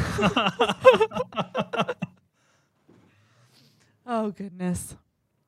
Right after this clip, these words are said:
Speaker 1: Hicktown Honey, I'm late. Can't wait to watch the replay. Thank you for, for showing up and
Speaker 2: You
Speaker 1: for
Speaker 2: guys
Speaker 1: being
Speaker 2: are the best. This is
Speaker 1: You guys
Speaker 2: just a
Speaker 1: are
Speaker 2: Monday
Speaker 1: awesome.
Speaker 2: night chat.
Speaker 1: The fact that we can just chat with you guys on July third <laughs> with an unplanned
Speaker 2: And people are
Speaker 1: stream
Speaker 2: here.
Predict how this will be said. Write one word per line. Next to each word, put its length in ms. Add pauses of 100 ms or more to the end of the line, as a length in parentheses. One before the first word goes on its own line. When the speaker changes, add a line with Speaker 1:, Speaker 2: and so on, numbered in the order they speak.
(480)
Speaker 1:
Hicktown 420
Honey, 200
I'm 180
late. 280
Can't 160
wait 140
to 100
watch 240
the 40
replay. 300
Thank 300
you 300
for, 380 (160)
for 100
showing 280
up 160
and 120
Speaker 2:
You 80
Speaker 1:
for 40
Speaker 2:
guys 200
Speaker 1:
being 60
Speaker 2:
are 40
the 100
best. 440
This 140
is 60
Speaker 1:
You 60
guys 140
Speaker 2:
just 80
a 40
Speaker 1:
are 20
Speaker 2:
Monday 200
Speaker 1:
awesome. 140
Speaker 2:
night 120
chat. 340
Speaker 1:
The 80
fact 220
that 100
we 120
can 100
just 180
chat 220
with 100
you 100
guys 440
on 160
July 460
third 580
<laughs> 100
with 160
an 140 (120)
unplanned 440
Speaker 2:
And 80
people 260
are 160
Speaker 1:
stream 120
Speaker 2:
here. 380